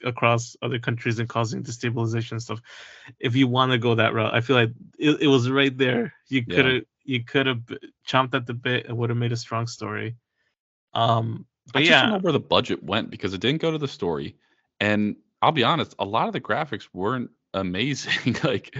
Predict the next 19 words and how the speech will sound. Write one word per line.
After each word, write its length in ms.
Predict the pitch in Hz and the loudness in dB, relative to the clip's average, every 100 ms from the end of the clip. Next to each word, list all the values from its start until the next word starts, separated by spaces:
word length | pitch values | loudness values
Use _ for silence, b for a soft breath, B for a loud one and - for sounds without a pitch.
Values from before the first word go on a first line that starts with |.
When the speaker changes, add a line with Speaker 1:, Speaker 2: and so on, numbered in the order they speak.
| 175 B B - | -14 B B -12
Speaker 2:
I'm 80 | 143 | -2
picturing, 380 | 160 - 143 | -2 0 -2
like, 140 | 135 - | -2 -4
Monica 580 | 98 104 110 110 104 - | -4 -2 -2 0 0 0
in 200 | 98 95 | -2 -2
her 500 | 95 92 92 87 95 _ - _ _ _ - | -4 -4 -4 -6 -10 _ -20 _ _ _ -20
spacesuit, 720 | - 104 104 - 120 120 - _ _ _ _ _ _ _ _ _ _ _ - - | -2 0 0 0 -2 -2 -4 _ _ _ _ _ _ _ _ _ _ _ -18 -6
um, 560 | 90 76 78 87 87 - - | -4 -4 -8 -12 -18 -20 -12
when 180 | 101 98 | -6 -4
Ms. 180 | 98 98 | -4 0
Marvel 280 | 98 95 | 0 0
takes 300 | 90 98 85 | -4 -8 -4
over 380 | 92 92 98 90 | -2 -2 -2 -2
and 120 | 82 | -2
they, 160 | 87 82 - | -4 -6 -8
or 100 | 90 | -8
they 100 | 82 | -8
swap. 420 | - 90 95 - | -6 -2 -2 -2
Like, 200 | 85 87 | -4 -6